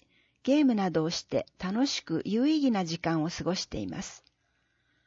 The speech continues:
コロナ感染症の流行状況により、プログラムの変更もあります。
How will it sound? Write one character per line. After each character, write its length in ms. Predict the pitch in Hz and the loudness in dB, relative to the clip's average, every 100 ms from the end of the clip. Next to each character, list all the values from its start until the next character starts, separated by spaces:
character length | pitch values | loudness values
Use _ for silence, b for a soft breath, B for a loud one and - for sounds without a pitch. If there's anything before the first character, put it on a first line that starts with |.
| _ _ - | _ _ -4
コ 120 | 226 | 0
ロ 100 | 277 | 2
ナ 160 | 294 | 2
感 240 | 294 277 285 | 0 0 0
染 240 | - 262 | 2 0
症 300 | 254 233 220 | 2 0 0
の 180 | 208 190 | 0 0
流 240 | 170 247 | 0 0
行 220 | 262 254 247 | 2 2 2
状 220 | 247 247 | 2 0
況 260 | - 185 | 0 -2
に 120 | 170 160 | -2 -2
よ 120 | 151 | -2
り、 220 | 147 127 - _ | -2 -6 -10 _
プ 120 | 208 | 0
ロ 140 | 233 285 | 2 2
グ 80 | 294 | 2
ラ 120 | 254 | 0
ム 80 | 180 | -2
の 120 | 165 | -4
変 260 | 180 202 | -2 -4
更 260 | 226 208 202 | -4 -4 -2
も 220 | 180 175 | -4 -4
あ 60 | 170 | -6
り 120 | 151 | -4
ま 200 | 143 151 | -4 -6
す。 200 | - - | -8 -16